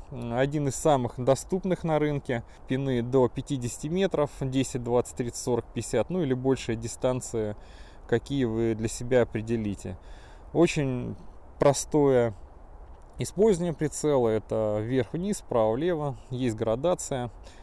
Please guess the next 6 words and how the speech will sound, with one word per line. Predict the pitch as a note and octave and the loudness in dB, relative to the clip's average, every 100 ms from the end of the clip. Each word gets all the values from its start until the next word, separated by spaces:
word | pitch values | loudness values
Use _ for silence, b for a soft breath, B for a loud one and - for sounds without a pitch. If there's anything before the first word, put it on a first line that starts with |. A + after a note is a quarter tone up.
| - | -6
Ничего | F#3+ F#3 C#3+ C3+ | -4 -2 -2 -2
сложного. | - C3 C3 G#2 G2 G2 B B B B - | -2 0 2 2 -4 -8 B B B B 0
Полочка | A#3 G#3 - - E3 D3 | 4 4 2 2 2 4
Манкунг | C#3 D3+ D3 - D3 C#3 - B B - | 2 2 0 0 -2 -2 -6 B B -16
стоит | - - F3 D3+ D3 | -14 0 4 4 4
недорого. | D#3 E3+ G#3+ F#3+ D#3 C#3+ | 0 4 6 6 6 4